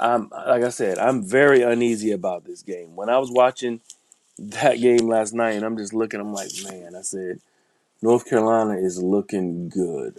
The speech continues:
I said, "They're, they're, they're kinda giving me those vibes that they gave me last year when they went on their run." Um, but that ankle of Armando Bacot, that,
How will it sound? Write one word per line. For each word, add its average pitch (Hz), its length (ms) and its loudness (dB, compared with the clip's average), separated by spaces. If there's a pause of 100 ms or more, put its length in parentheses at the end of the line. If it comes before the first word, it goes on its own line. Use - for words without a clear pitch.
I - 60 -12
said, 95 220 -2
"They're, 107 180 4
they're, 110 260 4
they're 123 340 6 (880)
kinda 117 420 4 (840)
giving 110 280 4
me 113 120 2
those 107 240 4
vibes 107 360 4
that 104 200 -4
they 98 120 -4
gave 104 320 -2
me 101 260 -6 (320)
last 98 460 0
year 95 240 -2 (1200)
when 107 140 -6
they 107 80 -2
went 110 240 -2
on 104 140 -2
their 98 140 -2
run." 90 420 -6 (1080)
Um, 87 640 -4 (880)
but 104 140 4
that 139 180 6
ankle 135 480 0
of 98 100 -6
Armando 120 420 2
Bacot, 110 580 -2
that, 117 320 0